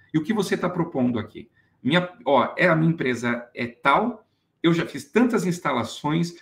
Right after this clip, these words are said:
estou te ofertando este produto que vai gerar tal economia. Seja extremamente objetivo no que você tá mostrando, né? Depois, obviamente,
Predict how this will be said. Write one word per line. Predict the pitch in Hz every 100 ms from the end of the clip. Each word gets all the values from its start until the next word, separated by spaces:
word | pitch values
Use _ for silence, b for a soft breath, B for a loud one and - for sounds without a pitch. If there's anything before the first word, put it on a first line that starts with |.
| B
estou | - - 180
te | 180
ofertando | 170 - 151 - 165 160 165
este | 175 - 165
produto | 143 127 151 165
que | 170
vai | 160
gerar | 147 147 147
tal | - 160 165
economia. | 160 160 160 123 107 B B
Seja | - 190 175
extremamente | 170 - 220 220 196 175 170 -
objetivo | 156 - 135 - 127
no | 127 123
que |
você | -
tá | 123 127
mostrando, | 123 117 - 101 85 - _ _ _ _
né? | - 107 - _ _ _ _
Depois, | 123 240 - 240 311 131 87 - _
obviamente, | 143 143 120 127 113 165 165 - -